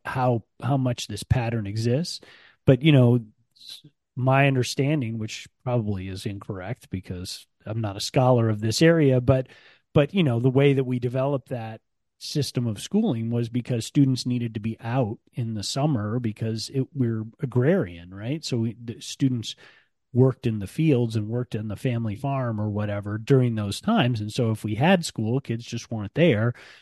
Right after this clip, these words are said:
So we just didn't have school. Um, I don't know if that's correct or not. It seems like a perfectly reasonable way to think about how school might have been organized in, like, the eighteen hundreds. But, um, but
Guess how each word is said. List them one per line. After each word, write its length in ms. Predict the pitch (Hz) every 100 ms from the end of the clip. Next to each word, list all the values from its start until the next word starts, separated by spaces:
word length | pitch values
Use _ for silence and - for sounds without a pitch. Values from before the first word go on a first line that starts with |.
| -
So 140 | 135
we 100 | 117
just 200 | 123 -
didn't 160 | 127 95
have 360 | 101 196 165
school. 480 | - - 85 85 - _ _ _ -
Um, 420 | 107 101 98 90 - 135 -
I 60 | 127
don't 140 | 139
know 160 | 135 127
if 100 | 117
that's 200 | 123 110
correct 380 | - 135 180 -
or 40 |
not. 240 | 117 107 123
It 140 | 120
seems 300 | 143 127 120
like 180 | 104 107
a 40 |
perfectly 460 | - 113 - 107 98
reasonable 560 | 110 113 117 110 101
way 160 | 98 104
to 100 | 98
think 240 | - 113
about 280 | 104 101 101
how 260 | - 110 104
school 340 | - - 117
might 160 | 110 104
have 80 | 101
been 100 | 98
organized 560 | 110 101 92 90 -
in, 240 | 95 95 101
like, 200 | 101 101
the 100 | 101
eighteen 400 | 92 110 - 90
hundreds. 500 | 139 165 92 95 - - - - - _ -
But, 380 | 131 113 - 127
um, 440 | 123 110 113 92 _ _ _ _ _ _ _ _ -
but 340 | 185 143 117